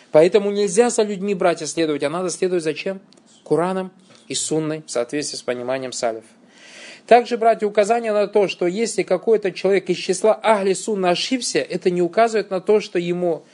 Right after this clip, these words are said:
на то, что ему не нужно указывать на его ошибку и на то, что не нужно опровергать его ошибку.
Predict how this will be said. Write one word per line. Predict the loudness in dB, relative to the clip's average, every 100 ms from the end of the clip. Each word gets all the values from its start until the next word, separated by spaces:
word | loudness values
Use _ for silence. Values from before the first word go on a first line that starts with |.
| _ _ -2
на | 0
то, | 2 0
что | 0 -2
ему | 0 2
не | 2
нужно | 2 2 0 -2
указывать | 2 2 2 0 -2
на | -2
его | 2 2
ошибку | 2 0 -6 -4 -8 -8 _ _ -20 -20 -16 -6
и |
на | -4
то, | 0 0
что | -2 -4
не | 0
нужно | 2 2 0 -2
опровергать | -2 -2 0 0 0 -4
его | -6
ошибку. | -4 -6 -8 -10